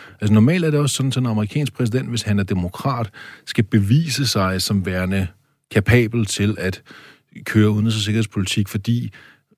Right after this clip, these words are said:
republikanerne traditionelt set bliver set som værende stærkere. Men i det her tilfælde, der var det faktisk ikke sådan, man,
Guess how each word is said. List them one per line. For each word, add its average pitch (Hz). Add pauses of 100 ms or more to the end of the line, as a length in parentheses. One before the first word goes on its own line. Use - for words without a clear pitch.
(120)
republikanerne 110
traditionelt 107
set 113
bliver 107
set 120
som 110
værende 95
stærkere. 104 (640)
Men 165 (420)
i 139
det 180
her 165
tilfælde, 117 (360)
der 143
var 139
det 123
faktisk 131
ikke 139
sådan, 135
man, 110